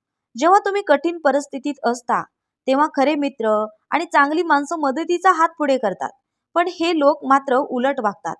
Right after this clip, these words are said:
ते तुम्हाला मदत करणं तर दूरच, पण शक्य असेल तिथे तुमच्या अडचणी अजून वाढवतात. "त्याला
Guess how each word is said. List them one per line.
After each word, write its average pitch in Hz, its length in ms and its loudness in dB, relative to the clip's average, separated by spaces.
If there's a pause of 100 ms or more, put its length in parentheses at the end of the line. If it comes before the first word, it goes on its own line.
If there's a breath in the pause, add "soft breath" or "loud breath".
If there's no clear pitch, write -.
(540)
ते 349 80 -2
तुम्हाला 381 340 2
मदत 349 400 2
करणं 320 300 2
तर 339 100 -2
दूरच, 269 480 -4 (380)
पण 269 160 0
शक्य 262 340 -4
असेल 254 280 -2
तिथे 240 480 -6 (320)
तुमच्या 285 360 2
अडचणी 285 500 0
अजून 233 300 -2
वाढवतात. 233 480 0 (560)
"त्याला 240 220 6